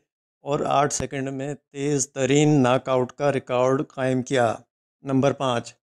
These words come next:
उन्नीस सौ अस्सी में ही टायसन के मुशीर और कोच बॉब स्टीवर्ट ने नामवर बॉक्सिंग मैनेजर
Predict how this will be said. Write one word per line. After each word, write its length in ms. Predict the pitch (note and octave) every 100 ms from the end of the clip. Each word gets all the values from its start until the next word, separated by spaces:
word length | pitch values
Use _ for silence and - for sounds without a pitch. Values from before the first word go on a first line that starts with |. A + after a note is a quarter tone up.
| _
उन्नीस 220 | C#3+ D3
सौ 60 | C#3+
अस्सी 200 | C#3 C#3+
में 140 | C#3+ C3
ही 120 | D3+
टायसन 400 | D3 C3 C3 C3+
के 100 | C#3
मुशीर 380 | C3 B2 C#3 C3+
और 120 | C#3
कोच 560 | C#3 - C#3 C3+ C3+ - _ _ _ _ C3+
बॉब 320 | B2+ C3 C3+
स्टीवर्ट 560 | B2 - C3 C#3+ C#3+ -
ने 240 | C#3+ C3 C3+
नामवर 720 | C#3 C3 C3 B2+ C3+ C#3 C#3+ - _ _
बॉक्सिंग 520 | C3 B2+ B2 C#3+ C#3+ C#3+
मैनेजर 500 | C3 C3 B2+ C#3+